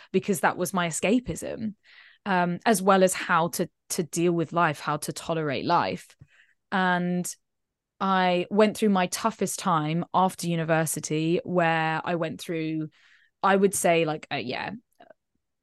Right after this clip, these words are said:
everything from mental breakdowns to, um, a psychotic episode to, uh, <sighs> not being able to leave the house for months, not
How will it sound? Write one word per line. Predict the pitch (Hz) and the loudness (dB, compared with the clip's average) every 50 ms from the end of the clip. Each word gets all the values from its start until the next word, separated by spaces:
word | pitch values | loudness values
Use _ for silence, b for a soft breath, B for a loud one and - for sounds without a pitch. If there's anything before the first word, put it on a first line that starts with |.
| _ _ _ _ | _ _ _ _
everything | - 240 247 214 254 240 214 - - 208 196 196 196 | 4 4 4 6 6 4 4 4 4 4 4 2 0
from | - - 202 185 180 180 175 175 180 175 175 175 175 165 - | 0 2 2 4 4 4 2 2 0 -2 -4 -6 -6 -8 -8
mental | - 190 196 208 220 220 214 - 214 185 | -4 0 4 4 6 4 4 2 0 -2
breakdowns | - 240 254 254 247 233 233 240 220 214 208 202 202 202 202 196 196 196 - - | 2 4 6 6 6 4 4 4 6 6 6 6 6 4 2 0 -2 -4 -6 -8
to, | - - - 190 175 170 170 170 170 170 170 170 b b b b b b b b - | -10 -6 -4 -2 0 0 0 0 0 0 0 -2 b b b b b b b b -6
um, | 180 170 160 160 165 - | -4 -2 -2 -2 -4 -6
a | 175 | -6
psychotic | - - 185 156 - - - 220 214 - 185 - - - | -6 -4 -6 -6 -6 -4 -4 -4 -2 -2 -4 -4 -2 -2
episode | - 233 - - 233 - - - 208 196 196 196 190 190 190 190 190 185 185 | -4 -2 0 0 0 2 4 6 6 8 8 8 8 6 6 6 4 4 2
to, | - - - 180 175 175 175 175 175 175 175 175 165 b b b b b b b b - _ _ _ _ _ _ _ _ - | -2 -6 -4 -2 -2 0 0 0 0 0 0 -2 -4 b b b b b b b b -20 _ _ _ _ _ _ _ _ 0
uh, | 175 156 123 127 - - - - _ _ _ _ _ | 0 2 2 0 -2 -6 -6 -8 _ _ _ _ _
<sighs> | - 202 180 160 - 202 208 | -6 -6 -4 -4 -2 2 6
not | 220 220 247 - - | 8 8 8 8 8
being | - 226 214 | 6 6 6
able | 208 196 196 185 202 | 6 4 2 2 -2
to | - - 214 | -4 -2 -2
leave | 190 190 190 - | -2 -2 -2 -2
the | - | -4
house | 190 - - 202 190 185 180 - - | -6 -4 0 0 0 0 0 -4 -6
for | - 175 | -4 -4
months, | 170 175 185 190 196 196 196 196 190 - - - - - | -2 0 2 2 4 4 4 4 2 0 -4 -8 -4 -2
not | 202 196 190 - - | 0 2 2 0 -2